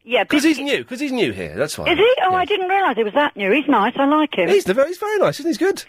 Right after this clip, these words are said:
Speaker 1: He's kind of a grown-up you. He's not too grown up.
Speaker 2: Yeah.
Speaker 1: He's not the governor, you
Speaker 2: No,
Speaker 1: know, he's
Speaker 2: he
Speaker 1: not Peter Dealey, sensible and gentlemanly.
Speaker 2: Hi, Peter Dealey.
Speaker 1: He's lovely. No, they're, you're all lovely. Come on.
Speaker 2: Okay.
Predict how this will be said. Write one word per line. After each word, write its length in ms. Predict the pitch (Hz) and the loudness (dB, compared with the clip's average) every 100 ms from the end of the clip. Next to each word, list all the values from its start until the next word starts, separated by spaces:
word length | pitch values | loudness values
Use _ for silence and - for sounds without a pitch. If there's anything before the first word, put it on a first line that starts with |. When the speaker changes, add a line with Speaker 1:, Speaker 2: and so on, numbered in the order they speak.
| - - | -10 -2
Speaker 1:
He's 160 | 330 | -2
kind 400 | - 381 427 370 | 0 2 2 2
of 140 | 254 262 - | 2 0 -2
a 80 | 269 | -4
grown-up 560 | - 294 320 311 302 - | -2 2 2 2 0 -2
you. 260 | 269 247 185 | 2 4 4
He's 180 | 202 285 | 2 2
not 240 | 359 - | 0 0
too 260 | - 427 277 | 0 2 4
grown 280 | 240 175 165 | 2 2 0
up. 220 | 214 302 - | -2 -2 -8
Speaker 2:
Yeah. 400 | 95 90 117 123 | -6 -2 0 0
Speaker 1:
He's 180 | 156 262 | -2 0
not 200 | 349 - _ | 2 2 _
the 160 | 254 240 | -4 0
governor, 400 | 277 226 - 160 | 2 0 -2 -2
you 140 | 403 | 0
Speaker 2:
No, 60 | 233 | 2
Speaker 1:
know, 0 | |
he's 80 | 254 | 2
Speaker 2:
he 40 | |
Speaker 1:
not 200 | 294 - | 0 -2
Peter 280 | 302 285 254 | -2 -2 0
Dealey, 380 | 240 220 160 180 - | 2 2 2 0 0
sensible 400 | 226 190 196 208 | 0 0 -2 -2
and 140 | 202 | 0
gentlemanly. 600 | 214 196 185 185 160 165 | 0 0 0 0 0 0
Speaker 2:
Hi, 200 | 254 - | 0 -2
Peter 320 | 131 123 135 139 | -4 -4 -2 0
Dealey. 720 | 147 226 349 392 381 269 254 | 2 2 2 0 -2 0 2
Speaker 1:
He's 80 | 240 | 2
lovely. 400 | 214 180 180 180 | 2 0 0 -2
No, 180 | 202 220 | 2 2
they're, 220 | 277 311 - | 2 0 0
you're 220 | 254 302 311 | 2 2 4
all 260 | 349 311 | 2 2
lovely. 440 | 247 185 - 165 180 | 2 0 0 -4 -2
Come 200 | 269 226 | 0 2
on. 220 | 175 170 | 2 0
Speaker 2:
Okay. 240 | 87 78 | -4 -8